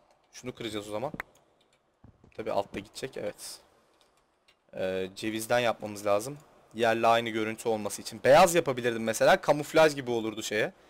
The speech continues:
Arka tarafta beyaz ya. Ama bu sefer de çok beyaz, çok beyaz boka sarıyor. O sebeple anca bu. Bir tane daha. Bir tane daha. Tamamen kapatmış olduk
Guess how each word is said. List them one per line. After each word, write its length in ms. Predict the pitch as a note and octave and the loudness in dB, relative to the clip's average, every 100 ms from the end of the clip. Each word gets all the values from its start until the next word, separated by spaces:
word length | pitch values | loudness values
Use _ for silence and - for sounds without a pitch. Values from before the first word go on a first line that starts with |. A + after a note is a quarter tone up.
| _ _ _ _ - - | _ _ _ _ -10 4
Arka 300 | A2+ A2+ C3 | 4 4 2
tarafta 380 | B2+ B2+ C#3+ B2 | 4 4 4 4
beyaz 300 | C3 D3 A2+ | 6 4 2
ya. 160 | G#2 B2 - - _ _ _ | -2 -4 -20 -20 _ _ _
Ama 100 | - | -6
bu 60 | D#3 | -2
sefer 320 | E3 D#3+ D#3+ | 0 2 2
de 40 | D3+ | 0
çok 300 | - D#3 C#3+ | -4 -2 4
beyaz, 400 | C3+ C#3 C#3 - | 4 2 -4 -8
çok 260 | C#3+ - | -8 -2
beyaz 260 | C3+ C3 B2 | 0 0 -2
boka 200 | A#2+ C#3 | -4 -4
sarıyor. 340 | A2+ G2+ B2 C#3+ _ _ _ _ _ _ _ _ | -2 -2 -4 -6 _ _ _ _ _ _ _ _
O 60 | - | -10
sebeple 320 | - - A2+ | -6 -4 0
anca 340 | A2 A2+ A2+ | 0 0 -4
bu. 120 | G#2+ G2 _ - _ _ _ _ _ _ _ _ _ _ _ _ - _ - | -6 -8 _ -20 _ _ _ _ _ _ _ _ _ _ _ _ -20 _ -20
Bir 60 | A2 | -6
tane 300 | G#2 G2 F#2+ | -4 -4 -2
daha. 220 | G2+ B2 - _ _ _ _ _ - | -2 -4 -10 _ _ _ _ _ -14
Bir 120 | A2 | -10
tane 280 | G2+ F#2+ F#2+ | -8 -8 -8
daha. 240 | F#2+ A2+ C3+ - - - _ _ _ _ - - - _ _ _ _ _ _ _ _ _ | -6 -6 -6 -12 -14 -16 _ _ _ _ -20 -18 -20 _ _ _ _ _ _ _ _ _
Tamamen 360 | A#2+ A2 G#2 A#2 | 0 2 2 -2
kapatmış 480 | - A#2 A2+ - G2+ | -2 -2 -2 -4 -8
olduk 180 | F#2 | -8